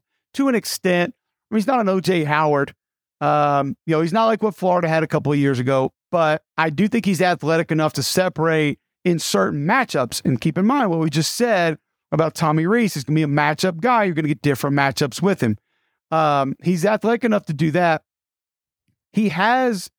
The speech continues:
some shit to him in his game. Like, he, that physicality is there.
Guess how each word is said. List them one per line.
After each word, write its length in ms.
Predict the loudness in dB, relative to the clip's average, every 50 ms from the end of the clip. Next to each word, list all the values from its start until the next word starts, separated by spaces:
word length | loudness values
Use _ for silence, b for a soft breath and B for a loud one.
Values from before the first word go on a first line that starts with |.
| _ _ _ _ _ _ _ _ _ _ _ _ _ _ _ -2
some 220 | 0 2 2 2
shit 300 | 0 0 0 0 0 0
to 160 | -2 0 0
him 120 | 2 2 2
in 80 | 2
his 140 | 0 0 0
game. 300 | 0 0 0 0 0 -2 -2
Like, 200 | -2 -4 -4 -4 -6 -4
he, 220 | -2 0 0 0 0
that 200 | 0 -2 0 0
physicality 760 | 0 0 0 0 -2 -2 -2 0 0 2 0 0 0 0 0
is 180 | 0 -2 -2 -2
there. 400 | 0 0 0 0 -2 -6 -8